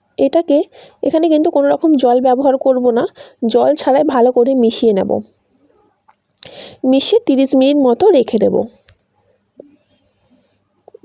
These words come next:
দেখুন, এরকম শক্তভাবে মাখা হয়ে গেছে, আমি কোনো রকম জল ব্যবহার করিনি।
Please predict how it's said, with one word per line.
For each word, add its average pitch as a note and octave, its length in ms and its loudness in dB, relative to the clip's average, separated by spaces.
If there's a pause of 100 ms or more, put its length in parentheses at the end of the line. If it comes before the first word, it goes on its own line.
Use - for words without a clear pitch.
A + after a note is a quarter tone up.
দেখুন, C4+ 240 0
এরকম B3+ 320 0
শক্তভাবে C#4 520 0
মাখা C4 280 -2
হয়ে C4 220 2
গেছে, C4+ 200 0
আমি D4 160 0
কোনো B3 180 0
রকম A#3+ 260 0
জল G#3+ 240 2
ব্যবহার C4 360 0
করিনি। G3+ 360 -2